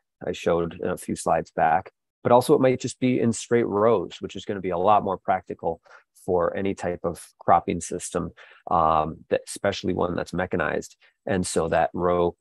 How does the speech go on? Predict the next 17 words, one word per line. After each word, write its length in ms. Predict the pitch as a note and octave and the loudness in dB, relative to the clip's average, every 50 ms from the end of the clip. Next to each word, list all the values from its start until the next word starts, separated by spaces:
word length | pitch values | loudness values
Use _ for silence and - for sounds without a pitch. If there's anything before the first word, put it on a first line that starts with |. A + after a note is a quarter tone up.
| _ | _
those 280 | - F2+ G2 F#2 E2+ F2+ | -4 -2 -2 -2 0 2
rows 200 | F2+ F#2 F2+ E2+ | 2 2 2 0
could 140 | - - - | -2 -8 -4
follow 480 | - E2+ E2 D#2 D#2 D2+ D#2 D2+ - _ _ - | 0 2 4 4 4 2 0 -2 -4 _ _ -12
a 80 | - E2+ | -10 -10
grid 340 | D2+ - G2+ G#2+ G#2+ F#2+ | -4 0 2 2 2 0
pattern, 580 | - A#2+ A2 G#2 G#2+ G#2+ G#2 G#2 G#2+ G#2+ G#2+ G#2 - | 0 2 4 4 4 4 2 0 -2 -6 -8 -8 -10
they 80 | F#2 | -10
could 120 | - - F#2+ | -8 -8 -8
be 140 | F2+ E2+ D#2+ | -6 -6 -6
on 100 | - - | -6 -8
contour, 680 | - - - G#2+ G#2+ G#2+ G#2 - - G#2+ G2+ G#2 G#2 | -8 -2 2 4 4 4 2 0 -2 -2 0 0 0
they 100 | F#2+ G2 | -2 -4
could 140 | - - - | -6 -6 -10
follow 340 | - - E2 E2 E2 - - | -4 -2 -2 -2 -2 -4 -6
key 220 | - - - A#2 A2+ | -6 0 2 4 4
line. 420 | A2+ G#2+ G#2 G#2 G#2 G#2+ G#2+ G#2+ | 6 4 4 4 2 0 -4 -8